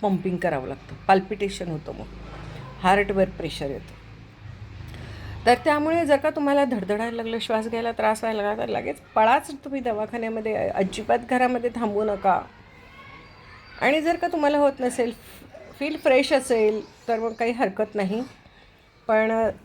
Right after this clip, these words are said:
अति पाणी पण जाणं हे आपल्यासाठी अजिबात चांगलं नाही, डिहायड्रेशन, कारण की माझं तोंड वाळायला लागलं होतं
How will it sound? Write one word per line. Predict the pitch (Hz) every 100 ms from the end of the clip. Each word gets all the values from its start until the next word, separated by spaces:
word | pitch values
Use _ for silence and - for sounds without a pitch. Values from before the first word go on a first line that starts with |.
| - _ -
अति | 214 247
पाणी | 247 214 202
पण | 214 220 226
जाणं | 208 196 202 -
हे | 190 208 208
आपल्यासाठी | 190 - 202 196 196 202
अजिबात | - 190 190 202
चांगलं | 196 220 175 175
नाही, | 185
डिहायड्रेशन, | 185 196 180 175 185 185 190 190
कारण | 196 220
की | 233
माझं | 277 262 269 285
तोंड | 254 254
वाळायला | 240 226 202 202
लागलं | 196 185 180
होतं | 170 170